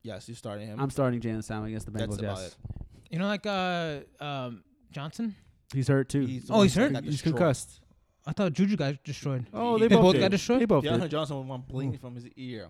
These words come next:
Speaker 3: Oh, boy.
Speaker 2: Yeah. Oh, boy. And the, and the, uh,
Speaker 1: <laughs>
Speaker 2: the
Speaker 1: Oh,
Speaker 2: defensive
Speaker 1: boy.
Speaker 2: back was like, "Oh,
Speaker 1: I
Speaker 2: that's
Speaker 1: didn't,
Speaker 2: all I did?"
Speaker 1: I didn't do anything.
Speaker 2: <laughs> He was, like, jumping up and down when he got ejected. I'm like, "Oh, come
Speaker 3: Oh,
Speaker 2: on."
Speaker 3: that's the guy who got ejected. That's right. I remember
Speaker 1: Yes.
Speaker 3: this. I
Speaker 2: Yeah.
Speaker 3: remember this. Yes, correct.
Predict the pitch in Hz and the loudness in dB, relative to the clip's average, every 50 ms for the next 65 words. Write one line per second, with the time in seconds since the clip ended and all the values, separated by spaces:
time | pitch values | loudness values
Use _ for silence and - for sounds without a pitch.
0 | _ _ - 143 127 113 - 139 131 113 92 - _ _ _ _ _ _ 120 110 | _ _ -14 -14 -12 -10 -6 -4 -4 -6 -6 -10 _ _ _ _ _ _ -20 -18
1 | 107 107 110 113 110 104 92 - - - - - 127 123 139 123 127 123 113 110 | -12 -6 -4 -2 -2 -2 -4 -6 -10 -14 -6 -4 0 0 0 2 2 2 2 2
2 | 104 98 - 226 156 135 - - 240 170 180 180 175 190 175 170 160 156 151 143 | 0 0 2 2 4 4 2 2 4 2 2 4 4 2 2 4 4 4 4 4
3 | 139 139 135 131 131 127 - _ - 135 170 190 143 135 170 185 127 165 156 123 | 4 2 2 0 0 -4 -6 _ -2 2 2 2 4 6 4 4 6 4 2 4
4 | 131 139 135 127 - 135 123 113 120 117 113 - - - 427 427 151 117 101 - | 4 2 2 2 2 0 -2 0 -2 -4 -4 -4 -6 -6 -4 -4 -4 -6 -6 -10
5 | _ _ _ _ - _ _ _ _ _ _ - - 190 226 277 277 294 311 311 | _ _ _ _ -20 _ _ _ _ _ _ 0 4 4 8 10 10 12 12 10
6 | 302 - 427 480 480 139 175 269 294 196 - 143 139 135 139 147 156 175 208 - | 8 8 6 6 6 6 4 0 0 0 0 2 2 2 2 2 2 2 2 2
7 | - 175 151 - - - - - _ _ _ _ _ _ - _ _ _ _ - | 0 -4 -4 -4 -6 -14 -18 -18 _ _ _ _ _ _ -20 _ _ _ _ -4
8 | - 220 233 247 208 196 175 147 131 127 120 160 165 151 165 156 165 147 143 131 | 2 4 4 6 6 4 2 2 0 2 4 4 6 6 6 4 6 4 4 2
9 | 127 135 139 135 131 127 123 117 120 117 110 104 107 107 104 98 - 101 104 123 | 4 4 4 6 4 2 2 2 2 0 0 0 -2 -4 -4 -4 -8 -10 -8 -6
10 | 127 120 117 - - 339 302 - - - - 156 220 254 294 277 247 254 247 - | -6 -8 -8 -6 -6 -6 -6 -6 -6 -8 -8 -4 2 4 6 6 8 6 6 4
11 | - 277 254 254 247 233 196 240 240 - 196 170 139 185 170 151 160 160 156 147 | 2 2 4 4 4 4 4 2 -2 -2 -2 -4 0 2 2 2 2 2 0 -2
12 | 139 127 - 180 170 135 113 - 139 127 120 113 135 131 117 - - - 131 120 | -2 -4 -2 0 0 0 0 0 -4 -6 -8 -10 -12 -12 -14 -16 -18 -16 -16 -16
13 | 113 - _ _ | -16 -18 _ _